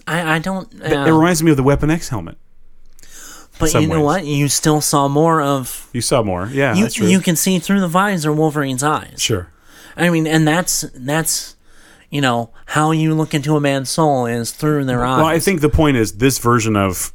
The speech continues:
Speaker 2: Xavier is less concerned with human things. Obviously, he's not. He's more concerned with his plan
Speaker 1: Right.
Speaker 2: and his little, everything he's got going on, his care of the mutants, all that stuff.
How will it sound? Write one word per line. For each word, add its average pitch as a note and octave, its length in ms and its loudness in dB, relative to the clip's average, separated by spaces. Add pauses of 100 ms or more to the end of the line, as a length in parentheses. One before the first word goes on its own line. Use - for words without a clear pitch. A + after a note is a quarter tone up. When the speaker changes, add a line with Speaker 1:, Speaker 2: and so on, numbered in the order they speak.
(120)
Speaker 2:
Xavier G2+ 380 2
is F#2+ 160 -2
less A2 200 2
concerned A2+ 340 -4
with G2 240 -2 (380)
human G#2 340 2
things. G2 260 -4
Obviously, B2 340 2
he's G2+ 200 0
not. G2 440 0 (260)
He's A#2 140 -4
more B2 140 2
concerned A#2 360 0
with G#2+ 140 0
his A2 180 0
plan G2 500 -4 (140)
Speaker 1:
Right. C#3+ 180 0
Speaker 2:
and F#2+ 60 -4
his G2 340 0
little, G2+ 560 0
everything A2+ 320 0
he's A2 140 2
got G#2 200 0
going G#2 240 0
on, F#2 220 -2
his G#2 200 -4 (320)
care A2 200 2
of G#2 100 2
the G#2+ 60 0
mutants, G2 480 0
all G2 180 2
that G2 160 0
stuff. F2+ 400 -6